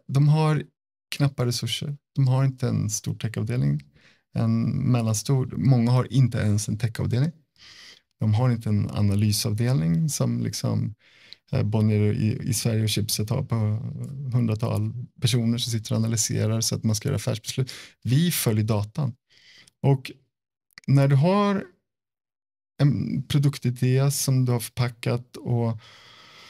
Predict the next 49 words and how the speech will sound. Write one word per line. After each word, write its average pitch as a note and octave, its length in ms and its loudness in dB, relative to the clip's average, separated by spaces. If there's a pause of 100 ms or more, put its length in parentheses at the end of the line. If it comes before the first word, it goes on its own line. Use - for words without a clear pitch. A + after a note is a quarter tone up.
(1200)
kommit C3 300 2
fram B2+ 380 2
på B2+ 120 0
liksom A#2 260 0
smarta B2 300 -2
lösningar A#2+ 400 0
till A#2+ 140 -2
som B2 160 0
du A#2+ 60 2
förstår, C3+ 600 -2
det A2+ 100 -2
här C3+ 160 2
vill A2 120 -6
kunden G2+ 260 -4
ha. B2+ 180 0
Och B2 180 -2
så - 140 -4
har A2+ 60 -4
du G#2+ 60 -16
pratat A#2 260 -2
och A#2+ 140 -8
testat B2+ 320 -2
det - 60 -12
på B2 100 -2
några A#2 140 -2
kunder. A2+ 400 -4
Är, C3 240 -4
skulle D#3 280 -4
du G#3 60 -4
vilja A#2+ 160 -4
se A#2+ 220 0
det A2+ 80 -4
här? A#2 100 -2
Ja, D3+ 220 4
men F3+ 160 2
det E3 80 2
vill A#2+ 120 2
de. G2+ 140 0
Och - 180 0 (380)
sen C#3+ 140 2
ska D3 120 -2
det C3+ 60 2
här A#2 60 2
implementeras A2+ 760 0
och C#3+ 60 -6
då B2 100 0
ska - 140 -4
du A2+ 80 0
övertala G#2 360 -2